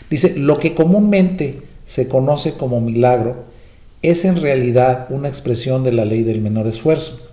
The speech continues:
Cuando estás en armonía con la naturaleza, cuando no estás luchando en contra, eso es el menor esfuerzo. Gastas menos energía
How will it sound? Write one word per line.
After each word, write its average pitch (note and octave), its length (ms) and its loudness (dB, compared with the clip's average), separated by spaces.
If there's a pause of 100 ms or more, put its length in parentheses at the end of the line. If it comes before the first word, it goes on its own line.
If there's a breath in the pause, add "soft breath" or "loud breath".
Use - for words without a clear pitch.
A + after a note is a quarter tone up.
(1120 soft breath)
Cuando C3+ 220 4
estás D3+ 280 4
en D3 140 0
armonía C3 480 2
con B2+ 140 -2
la B2 80 0
naturaleza, C3+ 840 2
cuando C3 320 0
no D#3 140 0
estás E3 500 -2
luchando C#3 680 -2
en A#2+ 100 -2
contra, A#2 480 0 (800 soft breath)
eso D#3+ 260 2
es C#3+ 120 0
el B2+ 120 2
menor B2 280 2
esfuerzo. B2 580 0 (560 loud breath)
Gastas D3 560 2
menos C#3+ 340 -2
energía D3 920 -2